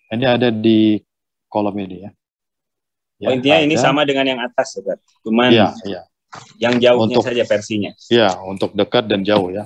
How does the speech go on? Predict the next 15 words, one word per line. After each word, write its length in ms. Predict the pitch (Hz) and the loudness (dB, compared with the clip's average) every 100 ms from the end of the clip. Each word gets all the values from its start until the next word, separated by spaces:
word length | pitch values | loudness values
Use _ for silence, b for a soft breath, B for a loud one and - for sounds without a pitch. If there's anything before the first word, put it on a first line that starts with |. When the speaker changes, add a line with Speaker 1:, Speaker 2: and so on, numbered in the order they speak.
| 110 | -14
Speaker 1:
Untuk 240 | 98 - 98 | -20 -16 -10
kata 320 | 101 101 95 | -8 -6 -8
tunjuk 320 | 101 98 101 - | -10 -12 -14 -20
yang 80 | 98 | -20
dekat, 480 | 92 - 117 139 - | -18 -6 -4 -4 -6
hada 640 | 101 87 - 113 131 98 | -6 -6 -8 -8 -8 -10
atau 160 | - 87 | -14 -10
hadhihi, 640 | 92 - 92 _ 135 156 _ _ _ _ _ _ | -10 -12 -20 _ -8 -8 _ _ _ _ _ _
yang 160 | 104 95 90 | -10 -10 -6
jauhnya 400 | 104 110 120 107 | -6 -4 -4 -4
adalah 400 | 95 101 123 110 | -6 -6 -8 -8
dalika 640 | 95 90 90 - 123 101 | -12 -12 -12 -10 -8 -8
atau 80 | - - | -10 -12
tilka. 400 | 117 107 - 90 _ _ _ _ _ _ _ _ _ _ _ _ _ _ _ _ _ _ _ _ - | -12 -12 -14 -20 _ _ _ _ _ _ _ _ _ _ _ _ _ _ _ _ _ _ _ _ -12
Ya, 160 | 107 | -12